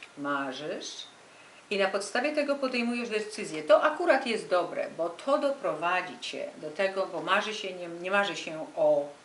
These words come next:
byle czym, tylko marzenia są piękne. Może jak masz mapę sukcesu, to jeszcze lepiej, bo będziesz wręcz to widzieć, no ale czujesz, ty czujesz, od, czu-, od serca to wszystko pochodzi.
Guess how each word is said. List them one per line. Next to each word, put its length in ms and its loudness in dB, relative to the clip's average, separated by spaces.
byle 320 0
czym, 360 -6
tylko 500 -4
marzenia 440 0
są 220 -10
piękne. 680 -10
Może 300 4
jak 160 8
masz 200 -2
mapę 240 -2
sukcesu, 480 -8
to 120 -10
jeszcze 340 -6
lepiej, 360 -6
bo 100 -10
będziesz 320 -8
wręcz 320 -4
to 160 -8
widzieć, 600 -10
no 80 -4
ale 220 0
czujesz, 460 -6
ty 180 -8
czujesz, 380 0
od, 200 -12
czu-, 300 -8
od 160 -4
serca 540 4
to 140 -4
wszystko 420 -4
pochodzi. 600 -4